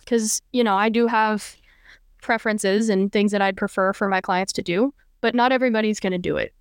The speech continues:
Some people don't wanna walk. And, you know, at that point, if you're a coach, you can decide, "Okay, well,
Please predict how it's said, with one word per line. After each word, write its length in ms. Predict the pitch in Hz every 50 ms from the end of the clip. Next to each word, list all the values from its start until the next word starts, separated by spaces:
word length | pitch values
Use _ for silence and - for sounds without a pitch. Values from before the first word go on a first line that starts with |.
| _ _ _ _ _
Some 260 | - - - 233 240 226
people 460 | 262 262 226 277 277 269 262 247 _ _ _ _ _ _ _ _ -
don't 200 | - 214 208 214 -
wanna 200 | 214 202 196 185
walk. 380 | - - - - - - - _ _ _ _ -
And, 440 | - 220 214 208 208 208 214 208 - -
you 140 | - 240 226
know, 200 | 214 - - - - - -
at 140 | - 220 -
that 160 | - 233 220
point, 220 | - - 240 240 226
if 80 | 220
you're 100 | - 214
a 60 | 202 202
coach, 320 | - 277 254 233 - -
you 80 | 226 220
can 140 | - 226
decide, 380 | 214 208 - - 214 214 214 -
"Okay, 320 | - 220 220 - 214 196 202
well, 340 | 208 196 196 196 196 190